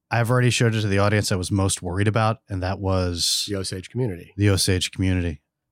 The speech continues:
Speaker 1: And, um, I felt such a mix of emotions 'cause we s-, showed it at an A M C on several screens. Um, you know, inviting people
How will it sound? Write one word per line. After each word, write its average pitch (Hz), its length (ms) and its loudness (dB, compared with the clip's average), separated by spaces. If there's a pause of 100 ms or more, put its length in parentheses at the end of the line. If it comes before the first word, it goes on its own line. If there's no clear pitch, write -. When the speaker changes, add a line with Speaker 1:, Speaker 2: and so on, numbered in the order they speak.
(280)
Speaker 1:
And, 90 640 -2 (140)
um, 85 480 -8 (880)
I 120 120 0
felt 117 380 0 (800)
such 180 380 2
a 165 80 6
mix 135 480 6
of 123 80 2
emotions 113 880 0
'cause 95 120 -2
we 107 120 4
s-, - 240 0
showed 113 220 2
it 101 60 0
at 95 280 2
an 98 160 -4
A 101 180 2
M 87 140 -2
C 90 360 -4
on 80 140 -8
several 85 280 -6
screens. - 720 -10 (140)
Um, 80 340 -12 (1600)
you 139 100 2
know, 110 120 4
inviting 110 460 2
people 95 440 0